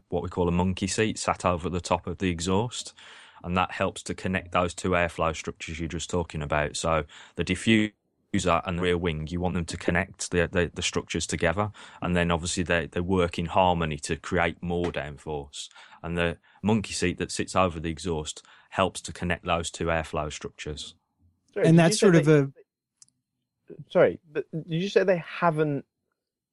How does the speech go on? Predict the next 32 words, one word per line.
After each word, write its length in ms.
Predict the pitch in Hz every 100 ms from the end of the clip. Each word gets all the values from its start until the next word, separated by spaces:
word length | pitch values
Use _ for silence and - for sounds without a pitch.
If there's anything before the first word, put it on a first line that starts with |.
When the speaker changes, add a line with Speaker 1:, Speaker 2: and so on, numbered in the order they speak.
| _
Speaker 2:
been 200 | 147 139
running 280 | 156 170 127
that 240 | 82 67 -
so 200 | 98 90
far? 320 | 117 - - _ - - - _ _ 95
Speaker 1:
No, 300 | 110 104 98
because 260 | 98 107
there's 140 | 104 110
not 180 | 107
so 140 | - 104
much 240 | 101 -
need 260 | 95 92 87
for 280 | - 90 87
high 320 | - 92 90
downforce 520 | 87 87 82 90 82
configuration. 800 | - 82 82 87 85 82 - 78
So 140 | - 87
that, 200 | 92 - - - - -
um, 420 | 87 87 87 - _
the, 200 | 107 101 -
the 120 | 110
monkey 280 | 135 123 107
seat 240 | 104 90
is 100 | 92
more 180 | 98 95
about 260 | 95 92
balance. 500 | - 90 104 123 -
It 100 | 95
helps 380 | - 98 - -
in, 300 | 98 90 85 -
in 180 | 95 90
corners 600 | 92 87 95 123 -